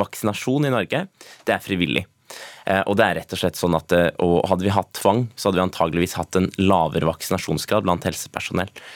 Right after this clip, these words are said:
eh, enn hvis ikke. Eh, så, så tvang, det sitter veldig langt inne.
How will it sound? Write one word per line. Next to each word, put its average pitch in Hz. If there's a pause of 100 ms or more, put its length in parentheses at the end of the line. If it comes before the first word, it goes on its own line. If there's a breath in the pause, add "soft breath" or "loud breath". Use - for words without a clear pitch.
(140 loud breath)
eh, -
enn 85
hvis 87 (100)
ikke. - (260)
Eh, 95 (160)
så, -
så -
tvang, 113
det 101
sitter 101
veldig 95
langt 95
inne. 104